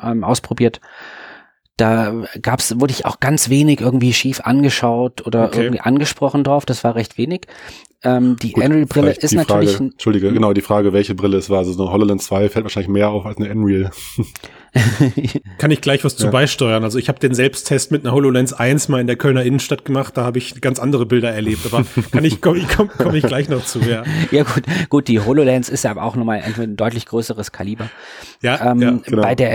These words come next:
Speaker 1: Nreal ist, bei der Nreal-Brille ist es so, wenn man die aufhat, erkennt man das schon, aber man kann es ein, ein bisschen auch, ähm, vertuschen. Zum Beispiel, wenn man eine Jacke anhat mit einem Kragen, dann sieht man das Kabel kaum mehr. Wenn man irgendwie noch eine Mütze aufhat, eine Cappy oder einen Fahrradhelm,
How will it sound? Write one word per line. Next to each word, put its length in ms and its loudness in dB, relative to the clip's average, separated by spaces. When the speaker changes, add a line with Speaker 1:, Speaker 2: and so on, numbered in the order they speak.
Speaker 1:
Nreal 240 4
ist, 200 -8
bei 100 2
der 180 2
Nreal-Brille 400 0
ist 160 -8
es 100 -6
so, 160 -2
wenn 120 0
man 180 2
die 260 -2
aufhat, 600 -6
erkennt 360 0
man 180 4
das 160 0
schon, 380 2
aber 180 4
man 200 2
kann 240 2
es 160 0
ein, 200 2
ein 140 -4
bisschen 340 0
auch, 420 -4
ähm, 300 2
vertuschen. 480 0
Zum 160 -2
Beispiel, 320 0
wenn 100 2
man 140 2
eine 80 2
Jacke 260 0
anhat 300 -2
mit 160 -4
einem 140 0
Kragen, 480 -2
dann 160 0
sieht 160 0
man 100 4
das 140 -6
Kabel 300 -2
kaum 260 -6
mehr. 200 -6
Wenn 100 2
man 220 4
irgendwie 240 0
noch 120 0
eine 120 2
Mütze 320 2
aufhat, 300 -4
eine 80 -4
Cappy 400 0
oder 100 -6
einen 160 -6
Fahrradhelm, 640 -4